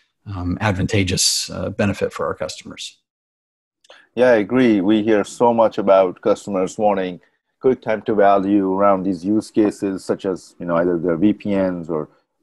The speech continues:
Speaker 2: uh, you know, web conferencing or, um, you know, uh, this, this, so this is great, well, what you're saying that. Now, um, you, you shared a lot of stuff today, um, a lot of great information for our listeners.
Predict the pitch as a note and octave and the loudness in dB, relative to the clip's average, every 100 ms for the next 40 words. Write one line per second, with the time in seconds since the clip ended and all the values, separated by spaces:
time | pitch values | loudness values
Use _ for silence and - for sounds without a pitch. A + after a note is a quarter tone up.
0 | - D#2+ D2+ D#2+ E2 F2 F#2+ - G2 F#2+ | -6 -4 -4 -6 0 2 0 0 -4 -4
1 | - F#2+ F2+ E2+ E2 D2 D#2+ _ _ _ | -6 -4 -2 -4 -6 -8 -8 _ _ _
2 | - E2 E2 D#2 E2+ E2+ D#2 D2 - - | -10 -6 -4 -6 -6 -4 -4 -6 -14 -12
3 | G1+ - _ - F#2 A#2 G2+ A#2 - G#2 | -12 -14 _ -10 -2 0 0 -2 -2 -4
4 | F#2+ A#2 F2+ - G2 E2+ D2+ _ F2 E2+ | -4 -6 -8 0 2 2 -4 _ -8 -4
5 | E2+ D#2 D2 - - F#2 F2 E2+ D#2 - | -4 -8 -14 -20 -10 -10 -6 -6 -6 -8
6 | _ _ _ _ _ C3+ C3+ C3 B2+ A#2+ | _ _ _ _ _ 0 2 2 0 -2
7 | - A#2 A#2 A2+ A2+ _ _ _ _ - | -2 0 2 0 -4 _ _ _ _ -2
8 | C#3 E3+ - D3 - B2+ A2 G#2 F#2+ A2 | 0 0 -2 -2 2 4 4 4 4 0
9 | - A#2 G#2 - G#2+ G#2 G2 F#2 _ _ | -2 -2 -2 -4 -2 0 0 -4 _ _
10 | - F#2+ F#2 F2 E2+ - _ - G2 G#2 | -2 2 2 0 -2 -12 _ -2 2 2
11 | G2 G#2 G2 F2 F#2+ F#2+ F2+ G2 - F#2 | 2 0 0 -4 -2 -2 -2 -6 0 2
12 | G#2 C3+ - A#2 G2+ | 2 0 0 -4 -4